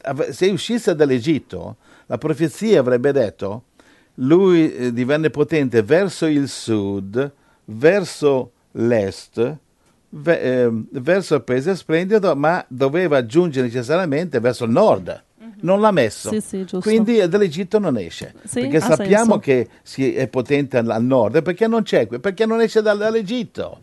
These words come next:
Speaker 2: Mhm.
Speaker 1: Proseguiamo in senso antiorario. Do-, cos'è, cos'è la prossima fermata?
Speaker 2: Eh, Siria?
Speaker 1: La Siria. Allora, ripetiamo la storia, Angelina.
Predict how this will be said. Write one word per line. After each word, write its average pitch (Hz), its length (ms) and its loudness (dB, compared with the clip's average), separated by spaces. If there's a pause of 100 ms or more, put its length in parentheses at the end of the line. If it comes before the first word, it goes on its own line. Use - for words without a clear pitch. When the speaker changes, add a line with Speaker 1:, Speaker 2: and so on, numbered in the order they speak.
Speaker 2:
Mhm. 190 380 -12 (220)
Speaker 1:
Proseguiamo 156 540 0
in 131 80 -2
senso 123 500 -4
antiorario. 92 800 -10
Do-, 90 260 -8
cos'è, 117 360 -4
cos'è 120 260 -2
la 101 80 -4
prossima 92 340 -10
fermata? 85 540 -16 (800)
Speaker 2:
Eh, 208 400 -4
Siria? 233 420 -4 (160)
Speaker 1:
La 110 200 -2
Siria. 98 600 -6 (140)
Allora, 120 400 -2
ripetiamo 143 640 -4
la 147 100 -4
storia, 90 460 -6
Angelina. 85 520 -12